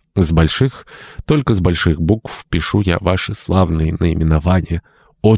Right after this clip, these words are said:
чопорность, о жеманство!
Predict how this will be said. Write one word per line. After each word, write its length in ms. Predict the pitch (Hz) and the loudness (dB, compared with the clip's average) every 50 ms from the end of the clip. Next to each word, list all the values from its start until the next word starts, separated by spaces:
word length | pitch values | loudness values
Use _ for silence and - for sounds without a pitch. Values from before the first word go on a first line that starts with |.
| - | 0
чопорность, 840 | - - - - - 101 101 - - - - 80 78 71 - - - - | -2 -6 -2 0 2 2 2 2 0 0 0 0 0 -2 -4 -6 -6 0
о 200 | 120 135 143 131 | 2 2 2 2
жеманство! 1000 | 101 92 98 107 104 95 87 92 98 92 85 80 78 - - - - - - - | 2 2 2 4 4 4 4 4 4 2 2 0 -2 -4 -6 -6 -6 -8 -10 -10